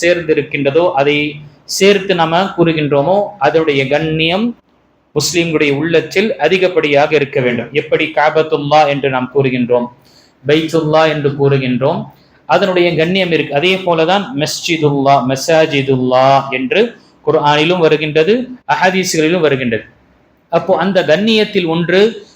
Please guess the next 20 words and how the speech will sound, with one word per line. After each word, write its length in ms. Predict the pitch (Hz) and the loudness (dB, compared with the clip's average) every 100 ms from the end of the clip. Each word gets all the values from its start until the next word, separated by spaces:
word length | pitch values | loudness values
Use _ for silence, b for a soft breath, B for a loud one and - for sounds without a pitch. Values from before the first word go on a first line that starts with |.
| B | B
தொலைந்த 460 | - 170 214 208 180 | 0 2 2 4 2
விஷயம், 680 | 160 - 160 139 135 190 135 _ _ | 0 -2 0 0 0 -4 -10 _ _
வெளியே 360 | 151 190 190 185 | 0 2 2 0
தொலைந்த 380 | 160 156 160 143 | 0 0 0 -2
விஷயத்தை 600 | 139 208 180 - 151 147 | -2 0 -2 0 -2 0
நாம் 200 | 135 135 | 0 0
இங்கு 540 | 143 143 190 240 - b b - | -2 2 2 2 -4 b b -2
அதை 440 | 156 160 156 160 | 2 4 4 0
அறிவிப்பு 500 | 147 170 190 185 170 | 0 2 0 -2 -4
செய்து 500 | - 156 156 165 165 | 0 -2 2 2 2
அல்லது 300 | 147 151 156 | 0 2 2
அதை 400 | 151 147 196 220 _ _ 185 | 2 2 0 -4 _ _ -2
கூச்சலிட்டு 580 | 185 175 160 - 160 | 0 0 -2 -2 -6
கேட்பது 420 | - 165 170 156 143 | -2 -2 0 -2 0
என்பது 520 | 131 131 185 277 - b b - | 0 0 0 -2 -6 b b -6
இது 200 | 165 160 | -2 0
வெறுக்கத்தக்கதாக 840 | 147 - 160 131 127 123 120 147 | 0 0 -2 -2 -2 0 0 2
இருக்கின்றது. 580 | 147 131 120 113 110 107 _ _ _ - | 0 -2 -2 -2 -2 -4 _ _ _ -8
ஆம், 440 | 175 220 240 - - _ _ | 2 2 0 -8 -16 _ _
நம்முடைய 720 | 170 226 208 180 165 165 | -2 0 2 2 0 -2